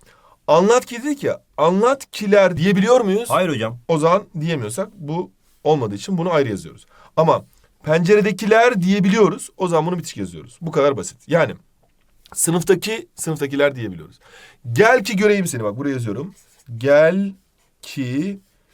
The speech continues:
Speaker 1: göreyim seni. Gel kiler diyemiyoruz. O zaman ayrı yazılıyor. Bu kadar basit. Bir de şunu bilmemiz lazım. Sanki, oysa ki, meğer ki, belki, halbuki, çünkü, madem ki, illaki gibi şeyler var. Bunlar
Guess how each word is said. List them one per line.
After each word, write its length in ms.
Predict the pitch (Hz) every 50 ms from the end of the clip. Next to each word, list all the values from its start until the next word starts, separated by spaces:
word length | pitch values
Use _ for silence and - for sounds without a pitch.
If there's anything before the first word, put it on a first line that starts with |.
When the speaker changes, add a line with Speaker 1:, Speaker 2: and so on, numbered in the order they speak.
| _ _ _ -
Speaker 1:
göreyim 480 | 123 117 123 131 131 131 127 123 120
seni. 280 | 117 - - 85 85 85 - _ _ _ _ _ - 117
Gel 300 | 120 165 190 190 208 196
kiler 320 | 214 220 208 208 214 180
diyemiyoruz. 680 | 175 202 226 233 208 185 131 123 160 214 - - - _ _ _ _ _ _ -
O 80 | 151
zaman 240 | 135 135 139 147 127 - -
ayrı 200 | 113 110 101 92
yazılıyor. 300 | 85 78 76 71 85 113
Bu 40 |
kadar 240 | 120 101 98 104 87
basit. 260 | 80 78 - - _ _ _ _ - - - - - _ _ -
Bir 260 | 156 170 240 269 269
de 80 | 269 240
şunu 200 | - 262 247 240
bilmemiz 300 | 233 208 185 165 147 143
lazım. 280 | 135 - 131 156 170
Sanki, 640 | - - - 202 196 202 208 196 - - 170 151 151
oysa 460 | - 156 160 170 175 170 - 180 160
ki, 340 | 156 - - 143 135 131 131
meğer 520 | 131 131 135 147 151 156 156 156 151 147 -
ki, 360 | - - 131 123 123 123 120
belki, 540 | 139 143 147 151 147 143 - - 127 123 120
halbuki, 800 | 113 123 135 131 135 131 135 156 156 156 156 - 131 120 117 120
çünkü, 440 | - - 165 160 151 131 - - 135
madem 600 | 120 120 117 127 143 143 147 139 143 131 127 123
ki, 300 | 120 - 120 117 113 117 - _ _ _ _ _ _
illaki 540 | 180 180 190 185 180 175 160 143 127 143 139
gibi 180 | 127 127 120 117
şeyler 360 | - 135 139 143 160 156 131
var. 240 | 123 156 202 233 233 _ _ _ _ _ -
Bunlar 420 | 160 160 202 208 208 214 226 247